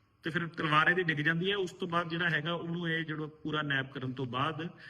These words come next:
ਪੁਲਿਸ ਨੂੰ ਵੀ ਮੌਕੇ ਦੇ ਉੱਤੇ ਜਿਹੜੀ ਹੈਗੀ ਰਾਹਗੀਰਾਂ ਵੱਲੋਂ ਇਤਲਾਹ ਚਲੀ ਜਾਂਦੀ ਹੈ ਤੇ ਪੁਲਿਸ ਮੌਕੇ ਦੇ ਉੱਤੇ ਆ ਜਾਂਦੀ ਹੈ। Immediately ਪੁਲਿਸ ਵੱਲੋਂ ਨਿਹੰਗ ਤੇ ਬਾਕੀ ਜਿਹੜੇ ਮੁੰਡੇ ਹੈਗੇ ਨੇ ਉਹਨਾਂ ਨੂੰ ਹਸਪੀਟਲ ਜਿਹੜਾ ਹੈਗਾ ਉਧਰਲੇ ਪਾਸੇ ਲਿਜਾਇਆ ਜਾਂਦਾ ਹੈ। ਫਿਰ ਇਹਦੇ ਤੇ ਜਿਹੜੀ ਐਫ ਆਈ ਆਰ ਨੰਬਰ ਇੱਕ ਸੌ ਪੰਦਰਾਂ ਦਰਜ ਕੀਤੀ ਗਈ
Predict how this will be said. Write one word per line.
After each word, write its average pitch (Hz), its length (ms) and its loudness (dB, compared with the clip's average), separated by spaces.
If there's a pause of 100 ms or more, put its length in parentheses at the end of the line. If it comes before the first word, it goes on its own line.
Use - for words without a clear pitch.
(300)
ਪੁਲਿਸ 180 240 2
ਨੂੰ 202 100 0
ਵੀ 208 80 2
ਮੌਕੇ 196 280 2
ਦੇ 170 80 2
ਉੱਤੇ 175 180 0
ਜਿਹੜੀ 170 220 2
ਹੈਗੀ 165 200 2
ਰਾਹਗੀਰਾਂ 165 300 2
ਵੱਲੋਂ 151 200 -4
ਇਤਲਾਹ 139 240 -2
ਚਲੀ 151 200 -4
ਜਾਂਦੀ 156 280 -4
ਹੈ 185 60 -2
ਤੇ 190 140 -6
ਪੁਲਿਸ 175 340 -8
ਮੌਕੇ 165 240 -4
ਦੇ 160 80 -2
ਉੱਤੇ 165 160 -2
ਆ 139 80 2
ਜਾਂਦੀ 104 320 -6
ਹੈ। - 40 -14 (540)
Immediately 208 580 2
ਪੁਲਿਸ 190 280 0
ਵੱਲੋਂ 190 180 0
ਨਿਹੰਗ 165 320 4
ਤੇ 175 160 -2
ਬਾਕੀ 160 300 -2
ਜਿਹੜੇ 165 180 0
ਮੁੰਡੇ 147 280 -2
ਹੈਗੇ 147 160 -6
ਨੇ 165 80 -2
ਉਹਨਾਂ 160 140 -2
ਨੂੰ 160 200 -2
ਹਸਪੀਟਲ 139 380 -6
ਜਿਹੜਾ 135 220 0
ਹੈਗਾ 131 200 0
ਉਧਰਲੇ 143 360 -4
ਪਾਸੇ 127 400 -4 (480)
ਲਿਜਾਇਆ 123 380 6
ਜਾਂਦਾ 147 240 0
ਹੈ। 180 60 2
ਫਿਰ 190 220 -2
ਇਹਦੇ 170 180 2
ਤੇ 190 180 0
ਜਿਹੜੀ 185 200 0
ਐਫ 160 220 -2
ਆਈ 170 120 2
ਆਰ 165 120 -2
ਨੰਬਰ 165 280 -2
ਇੱਕ 160 80 -4
ਸੌ 175 120 -2
ਪੰਦਰਾਂ 151 300 -2
ਦਰਜ 135 220 -4
ਕੀਤੀ 123 320 -6
ਗਈ 98 140 -10